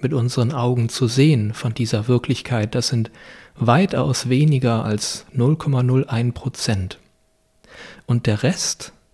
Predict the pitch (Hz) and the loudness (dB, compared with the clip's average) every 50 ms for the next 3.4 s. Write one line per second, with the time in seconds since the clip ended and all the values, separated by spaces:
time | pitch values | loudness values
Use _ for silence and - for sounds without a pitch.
0 | _ _ _ _ _ _ _ - 120 110 120 143 202 214 - - - _ _ _ | _ _ _ _ _ _ _ -2 0 2 2 2 2 0 -2 -8 -18 _ _ _
1 | _ _ _ - - - 131 135 135 127 131 101 - 147 135 147 147 143 - - | _ _ _ -10 -4 0 2 2 4 4 2 2 2 2 2 2 2 2 0 0
2 | 127 123 131 123 123 123 - - _ _ - 120 131 143 - - - 127 - - | 0 2 2 2 2 0 -4 -12 _ _ 0 0 0 0 0 -4 -8 -8 -6 -4
3 | - 101 95 - - 123 - - | -4 -4 -4 -6 -10 -14 -16 -20